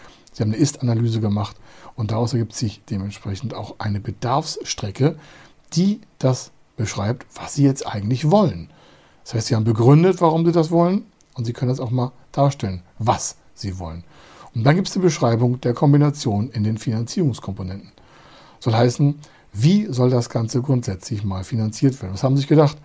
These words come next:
Gibt es vielleicht für Gebäude ein Sale and Leaseback oder gibt es eine langfristige Förderfinanzierung? Gibt es einen Zuschuss, den Sie beantragen wollen für Ihre Innovation? Gibt es einen Energieeffizienzzuschuss für Ihre Maschinen oder für Ihre Gebäudestruktur? Gibt es Personalkostenzuschüsse bei innovativen Entwicklungsprozessen.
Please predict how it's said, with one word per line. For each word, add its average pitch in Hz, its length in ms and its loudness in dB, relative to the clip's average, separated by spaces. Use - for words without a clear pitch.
Gibt 113 220 -6
es - 80 -12
vielleicht 110 380 -4
für 120 100 0
Gebäude 113 380 2
ein 110 80 0
Sale 110 180 -2
and 110 100 -2
Leaseback 147 420 0
oder 110 120 -2
gibt 107 140 -4
es - 80 -12
eine 110 80 -2
langfristige 110 500 -2
Förderfinanzierung? 135 760 2
Gibt 131 120 -4
es - 60 -6
einen 170 80 4
Zuschuss, 175 380 4
den 147 140 6
Sie 135 100 4
beantragen 123 560 2
wollen 117 280 2
für - 140 -4
Ihre 117 140 2
Innovation? 113 540 2
Gibt 127 200 -4
es 113 140 -2
einen 110 120 -2
Energieeffizienzzuschuss 120 920 0
für - 160 -8
Ihre 104 140 -2
Maschinen 107 440 2
oder 110 200 -2
für - 140 -8
Ihre 104 200 -4
Gebäudestruktur? 117 680 0
Gibt 117 240 -4
es 110 80 -4
Personalkostenzuschüsse 127 1120 0
bei 120 400 2
innovativen 120 580 0
Entwicklungsprozessen. 117 920 -4